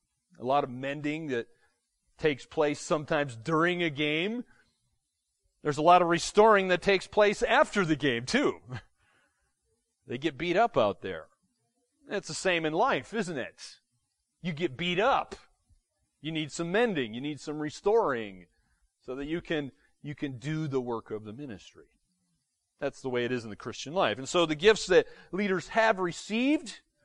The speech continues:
should be used to teach, model, counsel, confront, develop your abilities so that you can serve the body of Christ.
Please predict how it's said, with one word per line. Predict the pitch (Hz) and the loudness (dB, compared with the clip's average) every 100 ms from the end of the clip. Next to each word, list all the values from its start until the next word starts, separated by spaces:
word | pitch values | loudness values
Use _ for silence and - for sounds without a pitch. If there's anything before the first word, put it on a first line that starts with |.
| _ _ _ _ _ _ _ _ _ _ | _ _ _ _ _ _ _ _ _ _
should | - 160 143 | -8 -8 -6
be | |
used | 156 170 180 160 - | -6 -6 -6 -8 -10
to | 120 | -12
teach, | - - 208 214 - 151 | -8 -6 -6 -8 -16 -8
model, | 143 156 170 185 - | -2 -2 -2 -8 -10
counsel, | 160 165 - 180 202 _ _ _ _ | -6 -6 -8 -12 -12 _ _ _ _
confront, | - 113 - 143 180 226 - - _ _ _ _ _ _ _ _ _ _ _ _ _ _ _ _ _ | -14 -14 -2 0 0 -4 -14 -14 _ _ _ _ _ _ _ _ _ _ _ _ _ _ _ _ _
develop | 117 127 135 - _ - _ _ _ _ _ | -2 2 2 0 _ -20 _ _ _ _ _
your | 131 156 202 | -4 2 4
abilities | 127 113 92 85 _ - - _ _ _ _ _ _ _ _ _ _ | 2 -2 -4 -8 _ -20 -20 _ _ _ _ _ _ _ _ _ _
so | _ 120 | _ -10
that | 113 | -8
you | 117 156 | -6 -6
can | - 117 | -6 -10
serve | - - 143 120 104 95 - - | -10 -6 -4 -2 -4 -8 -18 -12
the | |
body | 101 92 90 | -8 -8 -8
of | 80 | -16
Christ. | - 95 85 _ - | -12 -12 -12 _ -20